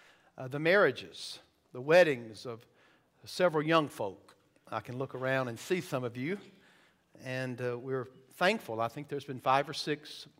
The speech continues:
young couples married over the past year or so. Uh, let's suppose that one of the couples, I didn't want to pick on just one of them,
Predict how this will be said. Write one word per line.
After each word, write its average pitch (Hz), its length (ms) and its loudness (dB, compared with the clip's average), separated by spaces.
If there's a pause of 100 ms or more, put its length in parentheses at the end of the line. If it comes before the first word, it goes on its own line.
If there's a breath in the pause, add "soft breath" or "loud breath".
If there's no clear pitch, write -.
young 135 200 -4
couples 139 380 -4
married 135 320 0
over 127 180 -4
the 117 60 -12
past 127 360 0 (140)
year 139 220 -4
or 120 120 0
so. 143 340 -2 (1400 soft breath)
Uh, 135 320 -4 (160)
let's 240 200 6
suppose 151 640 4
that 135 180 0
one 202 160 8
of 220 80 6
the 190 80 2
couples, 127 480 2
I 170 80 2
didn't 190 140 0
want 156 100 -2
to 131 40 -4
pick 156 220 -6
on 127 140 -8
just 120 180 -12
one 131 160 -8
of 101 160 -6
them, 156 160 -10